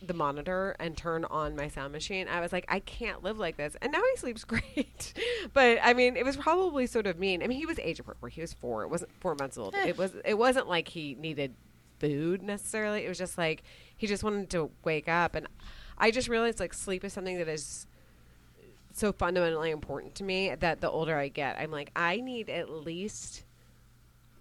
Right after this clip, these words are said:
Speaker 1: eight would be great. Seven is perfect, perfectly fine. I can function on six and a half, but I'm not great. And same with six. Anything less than six, I'm, like, a disaster the next day. I really am just in a bad mood, and I,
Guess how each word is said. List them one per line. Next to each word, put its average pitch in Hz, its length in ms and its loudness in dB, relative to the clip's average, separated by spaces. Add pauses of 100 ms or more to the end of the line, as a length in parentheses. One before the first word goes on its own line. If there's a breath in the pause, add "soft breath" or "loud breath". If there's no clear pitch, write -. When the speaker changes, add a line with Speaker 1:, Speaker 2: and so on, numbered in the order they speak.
(480)
Speaker 1:
eight 240 360 6
would 202 160 2
be 185 100 4
great. 127 380 -6
Seven 214 480 2
is - 200 -4 (120)
perfect, 127 640 -2 (320)
perfectly 185 400 -2
fine. 139 420 0 (360 soft breath)
I 208 140 4
can 226 200 -4
function 240 500 -2
on 285 140 -6
six - 260 -8
and 285 100 -4
a 277 40 0
half, 277 360 -2
but 208 100 0
I'm 196 100 2
not 185 300 0
great. 147 480 -2 (340)
And 175 240 0
same 185 180 2
with 165 120 2
six. - 400 -2 (160)
Anything 240 460 4 (120)
less 165 260 0
than 165 280 -8
six, 156 500 -2
I'm, 180 260 2
like, 151 240 -4
a 127 80 -10
disaster 120 560 -10
the - 80 -16
next - 260 -16
day. 69 240 -8
I 160 100 -2
really 160 400 0
am 151 180 -4
just 147 180 -6
in 160 120 -6
a 156 80 -6
bad 127 360 0
mood, 123 320 -6
and 127 180 -8
I, 139 120 -6